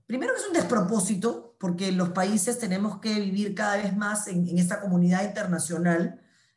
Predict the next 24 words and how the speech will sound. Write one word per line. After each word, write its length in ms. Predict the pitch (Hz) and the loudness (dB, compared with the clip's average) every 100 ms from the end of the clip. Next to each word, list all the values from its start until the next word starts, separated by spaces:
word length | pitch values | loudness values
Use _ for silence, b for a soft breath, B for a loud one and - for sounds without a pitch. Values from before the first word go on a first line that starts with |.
| _ | _
em, 760 | 175 165 160 160 160 160 151 - | 0 2 2 -2 -4 -6 -8 -4
que, 260 | 180 170 | -2 -2
que 400 | 180 180 170 - | 0 0 0 -2
tenemos 260 | 196 190 220 | -2 0 0
que 60 | |
entender 380 | 214 185 180 208 | -2 0 0 2
más 160 | 214 214 | 0 0
que 100 | 202 | -2
las 140 | 185 | -2
pandemias 440 | 180 170 190 196 185 | -2 0 2 2 0
no 60 | |
entienden 360 | 185 185 180 180 | 0 -2 0 2
de 100 | 175 | 2
fronteras, 800 | 175 170 240 226 214 214 - - | 0 -2 -2 0 -2 -4 -6 -4
que 60 | 180 | -2
el 180 | 160 | -2
crimen 260 | 156 185 180 | -2 2 2
organizado 440 | 175 165 165 180 | 2 0 0 0
no 80 | 170 | 0
entiende 300 | 160 165 165 | -2 -4 -2
de 60 | 160 | -4
fronteras, 680 | 175 170 233 220 202 208 - B B B B | -2 -2 0 0 0 -2 -6 B B B B
y 180 | 214 185 | -4 -2
que 460 | 208 202 208 208 | 0 2 0 -4